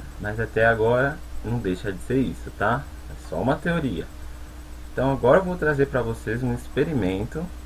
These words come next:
tá? Reproduzindo isso em pequena escala,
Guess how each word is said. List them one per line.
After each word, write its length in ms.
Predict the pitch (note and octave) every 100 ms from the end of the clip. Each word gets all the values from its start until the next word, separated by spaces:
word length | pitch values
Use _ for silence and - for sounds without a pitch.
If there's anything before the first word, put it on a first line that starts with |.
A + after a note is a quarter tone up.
| - -
tá? 240 | G2+ B2 A#2
Reproduzindo 1000 | E3 F#3 C#4+ F3 F3 B2+ B2 C3+ G#2+ G2+
isso 300 | G2 - - B2+ - - - -
em 240 | B2+ D#3+ F3 - - -
pequena 440 | C#3 - B2+ B2 C#3+
escala, 640 | - - G2+ G2+ D#2+